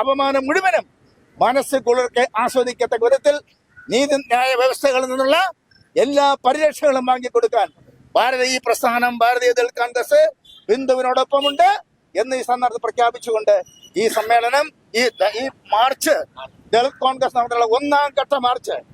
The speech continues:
രണ്ടാം ഘട്ടം മാർച്ച് ഉണ്ട്. രണ്ടാം ഘട്ടം മാർച്ച് ഈ അട്രോസിറ്റി അനുസരിച്ച് കേസെടുത്തില്ല എങ്കിൽ അടുത്ത മാർച്ച് ഇതിനേക്കാൾ ഉപരിയായ ഓഫീസുകളിലായിരിക്കും. ഞങ്ങൾ ഈ സമരം അവ-, അവസാനിപ്പിക്കുന്നില്ല. സ്ത്രീ ആ ബിന്ദുവിന്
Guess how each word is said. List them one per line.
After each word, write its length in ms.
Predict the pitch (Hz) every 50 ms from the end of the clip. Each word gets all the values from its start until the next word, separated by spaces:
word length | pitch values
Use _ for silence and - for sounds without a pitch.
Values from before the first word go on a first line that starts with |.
| - - _ _ _ - -
രണ്ടാം 300 | 226 262 269 294 285 - - 294
ഘട്ടം 200 | 285 - 294 294 277
മാർച്ച് 240 | 277 285 285 - 320 311
ഉണ്ട്. 180 | 302 320 339 302 - - _ _ - - _ _ - - 494 - -
രണ്ടാം 280 | 247 294 294 302 302 294 285
ഘട്ടം 200 | 294 - 294 294 285
മാർച്ച് 240 | 285 294 285 - 302 294
ഈ 20 | 285 285 269
അട്രോസിറ്റി 460 | 254 - 302 294 - - 320 - 294 285
അനുസരിച്ച് 320 | 277 - 294 269 269 254 - 262
കേസെടുത്തില്ല 500 | 277 285 285 302 269 277 - 285 285 285 285 285
എങ്കിൽ 160 | 285 269 226 - _ _ _ _ _ - - _ - - 214
അടുത്ത 260 | 277 285 277 - 285 277 277
മാർച്ച് 260 | 269 269 277 247 - 269
ഇതിനേക്കാൾ 380 | 269 277 269 269 277 269 277 269 262 262
ഉപരിയായ 420 | 277 269 269 269 269 262 262 262 254 254 269
ഓഫീസുകളിലായിരിക്കും. 840 | 269 - 269 233 - 269 240 226 220 220 208 190 165 - 131 120 _ _ _ _ - _ _ _ - 190
ഞങ്ങൾ 200 | 208 254 269 269 277 277
ഈ 20 | 254 -
സമരം 220 | 247 262 269 277 269
അവ-, 160 | 269 285 277 262 247
അവസാനിപ്പിക്കുന്നില്ല. 720 | 269 - 294 294 285 285 - 302 285 302 302 311 - - - - - - - - - 831 -
സ്ത്രീ 140 | - 214 240 262 262 226 233 262
ആ 20 | 285 311 - - - - -
ബിന്ദുവിന് 480 | 247 269 285 277 285 285 285 285 294